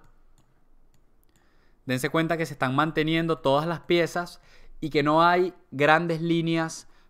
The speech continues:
forzadas que lleven a simplificaciones, lo cual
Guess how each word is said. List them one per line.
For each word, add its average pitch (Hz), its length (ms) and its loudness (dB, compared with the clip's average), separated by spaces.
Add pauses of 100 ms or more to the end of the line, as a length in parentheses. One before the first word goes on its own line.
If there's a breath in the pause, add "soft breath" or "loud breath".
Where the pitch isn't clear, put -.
forzadas 156 920 2 (180)
que 131 180 -2
lleven 156 560 0
a 131 120 -6
simplificaciones, 113 1120 -6 (240 soft breath)
lo 131 180 2
cual 170 460 4